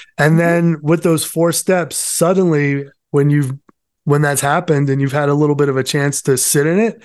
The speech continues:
Speaker 1: now you leap forward five or six steps. And that's where the real growth comes. The growth, uh, I feel, doesn't come from times when everything is going really well. Those are often the times we kind of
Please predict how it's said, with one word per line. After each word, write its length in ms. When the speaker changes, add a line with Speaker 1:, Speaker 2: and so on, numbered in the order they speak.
Speaker 1:
now 220
you 200
leap 280
forward 500
five 240
or 80
six 320
steps. 320
And 100
that's 280
where 180
the 160
real 300
growth 320
comes. 340
The 100
growth, 680
uh, 160
I 180
feel, 320
doesn't 400
come 340
from 680
times 500
when 320
everything 460
is 140
going 360
really 300
well. 400
Those 360
are 80
often 260
the 80
times 320
we 120
kind 200
of 160